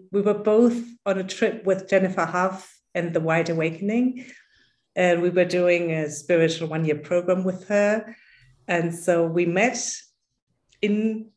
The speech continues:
one of the beautif-, most beautiful cities in the world, in Cusco, Peru, and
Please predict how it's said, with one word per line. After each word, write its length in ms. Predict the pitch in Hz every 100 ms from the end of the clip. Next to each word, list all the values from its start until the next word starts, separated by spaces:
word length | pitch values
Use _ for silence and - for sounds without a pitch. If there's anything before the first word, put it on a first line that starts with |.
| _
one 220 | - 185 220
of 80 |
the 60 | 202
beautif-, 500 | 190 220 226 220 -
most 340 | 180 185 226 226
beautiful 360 | 226 220 226
cities 400 | 214 - 226 220
in 100 | 220
the 60 | 208
world, 360 | 196 202 233 240 240
in 180 | 208 202
Cusco, 680 | - 214 - 220 214 214
Peru, 460 | - 202 208 262 -
and 440 | 180 180 185 185